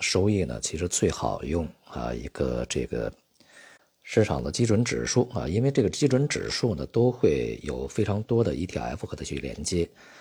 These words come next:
而E T F呢，是全球范围内，无论是机构投资者，比如基金，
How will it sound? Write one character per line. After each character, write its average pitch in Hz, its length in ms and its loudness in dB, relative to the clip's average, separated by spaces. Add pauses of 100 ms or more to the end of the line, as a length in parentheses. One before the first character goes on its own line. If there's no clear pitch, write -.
(200)
而 104 160 6
E 131 120 4
T - 140 0
F 69 460 -2
呢， 67 180 -4
是 64 500 -2 (140)
全 92 240 0
球 76 260 -2
范 73 220 -2
围 65 120 -6
内， 82 140 -4
无 69 140 -4
论 90 180 0
是 64 280 -4
机 - 160 0
构 107 120 4
投 73 160 -6
资 73 80 -6
者， 58 240 -6
比 - 100 -12
如 57 120 -6
基 87 180 -6
金， 104 220 2